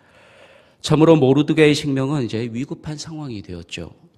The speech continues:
그날 밤이 지나면 모르드게는 이제 형장의 이슬로 사라질 그런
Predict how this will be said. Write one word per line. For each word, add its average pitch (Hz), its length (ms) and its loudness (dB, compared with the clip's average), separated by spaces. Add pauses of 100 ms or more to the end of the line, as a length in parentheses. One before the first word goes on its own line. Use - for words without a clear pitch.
(760)
그날 156 320 6
밤이 156 240 4
지나면 131 640 -2
모르드게는 113 920 -4 (220)
이제 104 500 -14
형장의 147 580 -10
이슬로 113 440 -10
사라질 113 720 -12
그런 107 600 -12